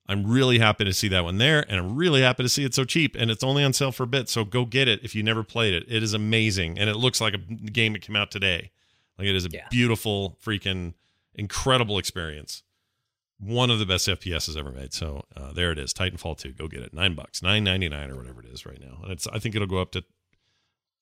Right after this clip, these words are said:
Speaker 1: I don't know, forty-nine or whatever the normal price is. So now would be the time to get it.
Speaker 2: I have a question.
Speaker 1: Go.
Speaker 2: I just wanna pose it because if anybody runs into this and they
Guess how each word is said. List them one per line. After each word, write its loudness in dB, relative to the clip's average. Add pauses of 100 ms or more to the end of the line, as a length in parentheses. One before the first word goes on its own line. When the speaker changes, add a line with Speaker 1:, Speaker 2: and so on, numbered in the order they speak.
(300)
Speaker 1:
I -6
don't -2
know, -8
forty-nine -2
or -2
whatever -4
the -8
normal -4
price -4
is. -4
So -10 (760)
now 4
would 4
be 2
the 0
time -2
to -8
get 6
it. -6 (880)
Speaker 2:
I 8
have 10
a 0
question. 2 (160)
Speaker 1:
Go. 2
Speaker 2:
I -2
just -8
wanna 6
pose 8
it 6
because -2
if -2
anybody 6
runs 4
into 2
this 4
and 2
they 2